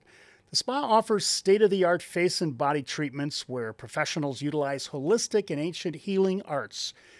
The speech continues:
Think about a spa day at Saint Regis to relax and renew, maybe for a special occasion.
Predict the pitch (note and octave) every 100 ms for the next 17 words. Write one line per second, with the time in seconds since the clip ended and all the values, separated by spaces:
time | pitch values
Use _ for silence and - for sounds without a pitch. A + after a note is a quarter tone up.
0 | - _ - D4 C#4+ A#3 F#3 - - F#3
1 | F#3 E3 D3 B2+ - E3+ D3 E3+ C3+ B2
2 | - B2+ B2+ C#3+ D#3+ - D#3+ D3 D3 D3
3 | A2+ G2+ - _ C#3 F#3+ A#3+ - A#3+ -
4 | - F#3+ - G3+ F#3+ F#3+ F3+ C3+ G#2+